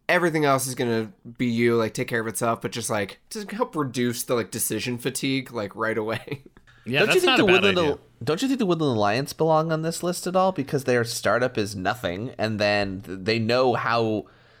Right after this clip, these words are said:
Speaker 3: like, their step one, get followers, is pretty easy to figure out.
Speaker 1: Yeah, that's, that's true.
Speaker 2: I don't know. I, I, I also just feel like people are like, "Wait, I don't have any pieces on the board?"
Speaker 3: Yeah, yeah, but that's, like,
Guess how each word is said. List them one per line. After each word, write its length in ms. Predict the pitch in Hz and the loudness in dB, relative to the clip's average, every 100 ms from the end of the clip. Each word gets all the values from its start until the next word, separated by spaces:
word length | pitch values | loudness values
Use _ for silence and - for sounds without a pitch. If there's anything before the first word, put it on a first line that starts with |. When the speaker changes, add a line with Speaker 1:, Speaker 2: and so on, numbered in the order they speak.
| - | -2
Speaker 3:
like, 260 | 127 - | -2 -2
their 160 | 107 139 | 0 0
step 320 | - 180 - | 2 0 0
one, 400 | 123 143 110 92 104 | 2 2 2 -2 -2
get 180 | 131 | -2
followers, 680 | 123 120 120 82 71 71 - - | 0 2 2 2 2 0 -2 2
is 220 | 123 120 | 2 2
pretty 260 | - 147 | 0 0
easy 340 | 117 113 110 104 | 0 -2 0 0
to 80 | 92 | 0
figure 420 | - 90 57 58 | 0 -4 0 0
out. 300 | 80 65 - | 2 0 -2
Speaker 1:
Yeah, 200 | 202 202 | -6 -6
that's, 460 | 98 110 131 - - _ - | -6 -8 -8 -10 -12 _ -8
that's 320 | 392 381 - | -6 -2 -2
true. 240 | - 113 117 - - _ - | 0 0 -2 -8 -20 _ -4
Speaker 2:
I 140 | 151 | -2
don't 160 | 165 151 | 2 2
know. 320 | 120 110 107 | 4 2 0
I, 200 | - 131 - _ _ - | 0 -2 -2 _ _ -4
I, 100 | - - - | -2 -2 -2
I 140 | 165 180 | -2 0
also 380 | 156 180 - | 2 2 2
just 240 | 165 147 - | 0 0 0
feel 160 | 143 | 2
like 240 | 127 110 120 | 4 2 0
people 160 | 127 | 0
are 100 | 117 | 2
like, 180 | 107 95 | 2 2
"Wait, 200 | - 101 | 0 0
I 140 | 113 127 | 0 0
don't 200 | 147 - | 0 -4
have 360 | - 107 123 | -4 -2 0
any 160 | 185 208 | 2 0
pieces 500 | 208 247 233 277 262 | 2 0 2 -2 0
on 140 | 262 | 0
the 80 | 269 | 0
board?" 220 | 254 285 247 | 0 2 4
Speaker 3:
Yeah, 200 | 262 - | 2 0
yeah, 180 | 202 196 | 0 2
but 160 | 202 | 2
that's, 320 | 208 220 - | 0 -2 -2
like, 320 | 185 165 - | 0 0 -2